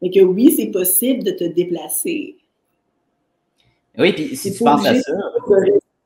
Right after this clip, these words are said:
Speaker 1: au même endroit. Moi, je connais d'autres gens qui ont
Speaker 2: Oui.
Speaker 1: des enfants.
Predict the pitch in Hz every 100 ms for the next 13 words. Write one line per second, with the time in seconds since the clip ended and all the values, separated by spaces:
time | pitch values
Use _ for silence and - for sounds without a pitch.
0 | _ _ 208 180 185 208 196 180 175 165
1 | - 165 170 - - - 226 - - 208
2 | 190 190 180 - 208 233 220 190 180 175
3 | - 190 180 180 - 214 220